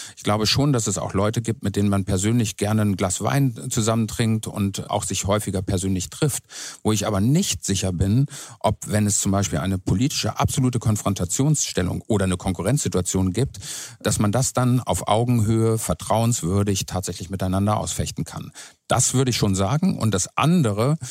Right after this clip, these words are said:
ja, ich glaube, das muss eben alles wachsen. Ja, ich, ich würd schon sagen, es ist we-, es sind weniger Leute geworden, ja, auf alle Fälle.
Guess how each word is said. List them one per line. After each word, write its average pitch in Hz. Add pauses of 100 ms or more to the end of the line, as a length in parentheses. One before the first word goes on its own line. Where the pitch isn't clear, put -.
(380)
ja, 117 (140)
ich -
glaube, 139
das 127
muss - (160)
eben 127
alles -
wachsen. 135 (440)
Ja, 131 (180)
ich, -
ich 151
würd 160
schon 151
sagen, 131
es 107
ist 104
we-, 113
es -
sind 110
weniger 117
Leute 101
geworden, 87
ja, 80
auf -
alle 92
Fälle. 78